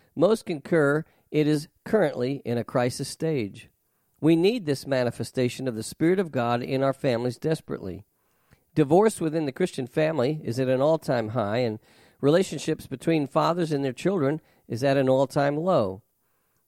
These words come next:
Barna Research reported in two thousand eleven that three out of every five young Christians, that's fifty-nine percent,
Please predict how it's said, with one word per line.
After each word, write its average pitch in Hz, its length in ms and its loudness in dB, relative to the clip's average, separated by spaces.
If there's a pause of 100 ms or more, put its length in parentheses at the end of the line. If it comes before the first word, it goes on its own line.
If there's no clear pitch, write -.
(140)
Barna 151 300 4
Research 143 540 0
reported 147 420 0
in 117 60 -8
two 156 160 -2
thousand 131 420 -2
eleven 135 460 0 (220)
that 127 160 -2
three 196 340 2
out 160 200 0
of 147 200 0
every 165 260 -2
five 170 500 0
young 156 320 0
Christians, 101 720 -4 (400)
that's 131 300 -2
fifty-nine 175 680 0
percent, 165 580 -2